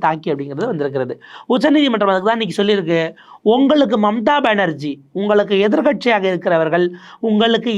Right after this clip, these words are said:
எதிர்க்கட்சிகள் தானே தவிர அவர்கள் அரசியல் ரீதியான எதிரிகளை தவிர எ-, தனிப்பட்ட எதிரிகளாக ஒரு நாளும் பார்க்க முடியாது, அப்படி நீங்க ஆடும் கொடுக்க முடியாது, அதை நாங்க கை கட்டிட்டு வேடிக்கை பார்த்துட்டு அனுமதிக்க முடியாது என்று உச்ச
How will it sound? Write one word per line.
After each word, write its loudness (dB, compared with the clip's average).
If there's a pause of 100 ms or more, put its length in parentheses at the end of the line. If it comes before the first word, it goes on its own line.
எதிர்க்கட்சிகள் 0
தானே 0 (100)
தவிர -2 (640)
அவர்கள் 2 (340)
அரசியல் 2
ரீதியான -2
எதிரிகளை -2
தவிர -2 (260)
எ-, -6
தனிப்பட்ட 0 (140)
எதிரிகளாக 2
ஒரு -2
நாளும் 0 (300)
பார்க்க 2
முடியாது, 0
அப்படி 0
நீங்க 0 (120)
ஆடும் 0
கொடுக்க 0
முடியாது, 0
அதை -4
நாங்க 0 (440)
கை 2 (120)
கட்டிட்டு 0
வேடிக்கை 0
பார்த்துட்டு -2
அனுமதிக்க 0
முடியாது -2
என்று -2 (440)
உச்ச 0